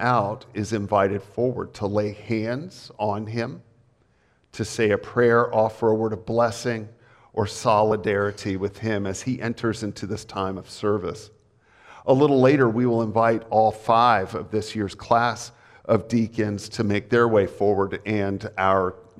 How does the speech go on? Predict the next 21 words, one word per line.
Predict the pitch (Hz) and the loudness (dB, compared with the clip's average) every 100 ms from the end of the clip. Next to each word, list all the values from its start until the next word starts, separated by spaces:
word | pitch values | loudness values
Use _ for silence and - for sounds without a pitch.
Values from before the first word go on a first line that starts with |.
| - | -4
deacon | 117 113 95 | -2 -2 -8
chairperson, | - 117 120 98 - 92 87 | -6 -4 -4 -4 -6 -8 -10
Sam | - 104 92 | -8 -6 -6
Hathcock, | 101 117 - 95 87 90 - - - | -4 -4 -2 0 0 -2 -10 -20 -8
is | - 101 | -4 -2
going | 113 101 | 0 0
to | 104 | -2
be | - 104 | -4 -2
leading | 104 120 110 104 98 | 0 0 0 -2 -4
us | 95 92 - - | -6 -6 -14 -8
in | 98 95 | -6 -6
a | |
corporate | 90 - 160 156 107 104 - | -8 0 0 2 2 2 0
litany | 101 123 127 127 120 | 2 2 2 0 2
of | 104 | 0
installation, | 92 - - 98 101 104 - 120 110 - - _ | -2 -6 -6 -2 0 -2 -4 -4 -6 -12 -20 _
and | 98 | -8
he | 90 107 | -4 -4
will | 101 98 95 98 | 0 2 0 -2
bless, | 98 104 101 90 - - - _ _ _ - | 2 4 4 2 -6 -16 -20 _ _ _ -10
uh, | - 85 | -6 -6